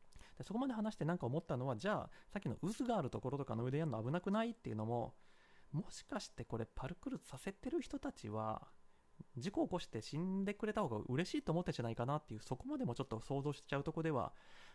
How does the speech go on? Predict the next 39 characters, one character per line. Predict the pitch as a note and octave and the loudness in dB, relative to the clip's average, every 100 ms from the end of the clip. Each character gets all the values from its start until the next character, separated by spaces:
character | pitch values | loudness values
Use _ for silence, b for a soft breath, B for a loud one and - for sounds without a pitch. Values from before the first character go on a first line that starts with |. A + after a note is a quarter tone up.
| B | B
あ | |
り | B2+ | -2
ま | B2+ | 0
す | B2+ | -2
け | - G#2 | -4 -4
ど | G#2+ | -2
も、 | B2 D3 - - - - B B B | 0 0 -2 -8 -20 -20 B B B
な | G3 | -2
の | F#3 | 0
で、 | G#2+ F2 - | 0 -2 -4
え | A#2 | -4
ー | |
と、 | A2+ A#2 | 0 0
結 | - D#3 | 0 -2
局 | F3+ | -2
の | |
と | F#3+ | -2
こ | F#3+ | 0
ろ、 | A3+ | 0
こ | G3+ | 2
の | D3+ | 2
子 | D#3 | 2
と、 | F#3+ - G3+ F3+ | -2 -4 -8 -8
子 | F3+ | -4
た | G3 | -2
ち | F3+ - - | -4 -6 -4
と | D3+ | -4
し | - | -2
て | F3 | -2
は、 | G#3 A#3+ C3 - B B | 2 2 0 -8 B B
ま | B2 | -6
あ、 | |
日 | - D#3+ | -4 -2
々 | C3 G#2+ F#2+ - - - - | 0 0 -4 -12 -20 -20 -10
楽 | C#3 C#3+ | -6 -6
し | - | -4
く | A#2+ | -2
な | B2 | 0
い、 | A#2 G#2 | -2 -4